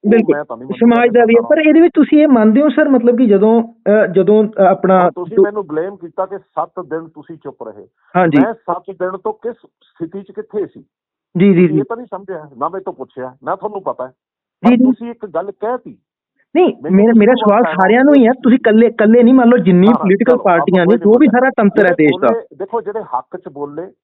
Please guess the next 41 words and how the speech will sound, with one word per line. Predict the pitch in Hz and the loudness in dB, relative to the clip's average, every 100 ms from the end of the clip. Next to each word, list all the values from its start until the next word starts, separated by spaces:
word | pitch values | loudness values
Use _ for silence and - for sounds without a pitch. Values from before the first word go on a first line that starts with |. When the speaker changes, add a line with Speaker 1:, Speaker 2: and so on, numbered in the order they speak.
| _ _ _ _ 175 | _ _ _ _ -2
Speaker 2:
ਹੂੰ। | 143 | -2
Speaker 1:
ਜਿਹੜੇ | 113 - 151 190 | -2 -10 -10 -8
ਹੱਕ | 107 - 160 | -10 -12 -18
'ਚ | 151 | -18
ਬੋਲੇ, | 120 120 180 262 _ _ _ | -18 -16 -18 -20 _ _ _
ਮੈਂ | 120 170 - _ - | -10 -8 -10 _ -10
ਉਹਨਾਂ | 185 208 208 | -8 -6 -8
ਦੇ | 196 185 | -8 -10
ਨਾਲ | 127 101 98 | -8 -8 -10
ਹਾਂ | 120 156 | -16 -20
ਜਿਹੜੇ | 156 147 185 | -12 -10 -10
ਵਿਰੋਧ | 120 98 143 214 185 | -12 -14 -12 -10 -12
ਚ | 185 | -16
ਬੋਲੇ। | 127 110 113 135 | -16 -16 -16 -16
ਮੈਨੂੰ | 135 135 139 127 | -14 -16 -16 -20
ਦਰਦ | _ - 143 143 | _ -10 -10 -10
ਹੋਇਆ, | 113 107 117 | -16 -16 -16
ਦੁੱਖ | 151 180 - | -16 -18 -14
ਹੋਇਆ, | 135 143 - - | -10 -10 -10 -4
Speaker 2:
ਪਰ | 285 | -4
Speaker 1:
ਕਿਉਂਕਿ | 170 175 | -4 -4
Speaker 2:
ਤੁਸੀਂ | 190 233 180 | -2 -2 0
Speaker 1:
ਇੱਕ | |
Speaker 2:
ਇਹ, | 247 | 2
Speaker 1:
ਸਾਫਾ | 156 160 202 | 0 0 -4
Speaker 2:
ਇਹ | 233 | -4
Speaker 1:
ਬੰਨ | 165 185 | -8 -12
ਕੇ | 180 | -16
ਗੱਭਰੂ | 147 160 170 170 160 _ _ _ _ _ | -12 -12 -10 -10 -12 _ _ _ _ _
ਜਦੋਂ | 156 160 180 160 147 _ _ _ _ - | -8 -6 -8 -10 -16 _ _ _ _ -8
ਕਰੋੜਾਂ | 240 247 226 | -6 -6 -6
ਦਿਲਾਂ | 185 156 151 151 | -8 -8 -6 -8
ਤੇ | 160 147 | -10 -8
ਰਾਜ | 127 131 135 | -6 -8 -10
ਕਰ | 135 123 | -14 -12
ਰਿਹਾ | 120 117 | -12 -12
ਉਸ | 113 110 104 | -12 -14 -14
ਵਕਤ, | - _ 110 | -14 _ -20
ਜਦੋਂ | 113 120 | -20 -20
ਉਹ | 123 | -20
ਸਟੇਜ | 127 - 151 | -20 -16 -14